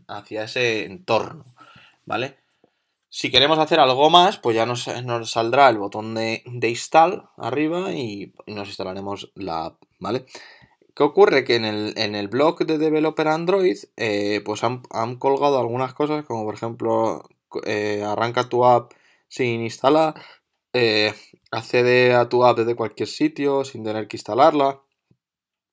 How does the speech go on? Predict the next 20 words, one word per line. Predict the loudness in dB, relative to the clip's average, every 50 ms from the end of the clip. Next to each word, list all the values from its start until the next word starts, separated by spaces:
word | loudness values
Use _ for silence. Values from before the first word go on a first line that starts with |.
| _ _ _ _
Pues | -8 -6 -4 -2
bueno, | -2 -2 -2 -2 -6
esto, | -6 -2 0 2 2 2 0 -2 _
eh, | -6 -4 -2 -2 -2 -2
lo | -4 -4 -4
que, | -4 -6 -8 -10 _ -20 -20 -12
lo | -10 -10 -8
que | -8 -8
puedes | -8 -4 -2 0 0 2 2
ver | 2 2
aquí | 2 0 0 -2 -2
es | -2 -2
que | -2 -2
dice, | -4 -2 -4 -6 -10 -10 -12 _ _ _ _ _ _ _ _ _ _ -8
pues | -8 -6 -2
buscas | -2 -2 0 2 2 0
en | 0 -2 -2
Google | -2 -2 -2 0 0 0 0 0 -2 -4
un | -6 -6 -8 -10 -8
producto | -6 -4 -2 -2 -4 -6 -6 -8 -8 -8 -8 -10